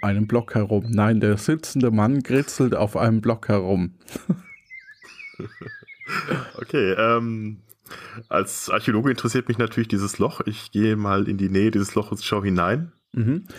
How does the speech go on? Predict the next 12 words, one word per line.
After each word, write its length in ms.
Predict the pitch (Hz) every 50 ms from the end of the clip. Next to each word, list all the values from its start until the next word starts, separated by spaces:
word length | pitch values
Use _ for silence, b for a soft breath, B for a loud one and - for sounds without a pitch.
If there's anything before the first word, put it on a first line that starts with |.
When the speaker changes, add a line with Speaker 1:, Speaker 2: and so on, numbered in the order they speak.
| B B B B
Speaker 1:
Du 100 | - 131 123
siehst, 440 | - - 185 208 233 - - - -
dass 240 | 139 139 139 -
es 200 | - 143 135 -
ein 480 | - - 127 135 139 143 143 147 147 - -
Loch 420 | - 135 120 113 101 87 - - -
ist. 640 | - - 76 - - - - - - - - - - -
Ähm, 520 | 76 87 110 117 123 123 123 123 120 110
es 340 | - - 127 131 123 - -
ist 680 | - - 147 147 - - - - - - - - - - _ _ _ _ _ - B B B B B B B B B B B B B B B B B B B _ _ -
ja, 300 | 120 110 98 95 95 87 B B B B B - - -
äh, 260 | - - 110 104 107